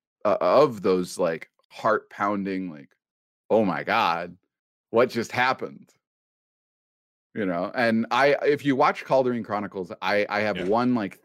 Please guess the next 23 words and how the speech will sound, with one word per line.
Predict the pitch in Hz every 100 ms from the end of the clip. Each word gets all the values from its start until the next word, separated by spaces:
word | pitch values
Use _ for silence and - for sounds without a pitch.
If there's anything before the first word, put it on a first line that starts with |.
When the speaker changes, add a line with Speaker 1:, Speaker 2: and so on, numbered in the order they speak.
| -
Speaker 1:
there's | 120 104
a | 98
theme | 175 185 156
song | 139 113 104
that | 98
goes | 104 95
throughout | - 104 95 95
it | 90
that's | 95 -
usually | 113 101 120
the | 101
peppy, | - 113 104 110
high-energy | 98 110 104 101 98 101
one. | 95 98
We | 98 101
have | 107 101
a | 107
couple | - 123 120
of | 107
other | 95 101 101
themes | 110 104 92
as | 95
well, | 90 87 90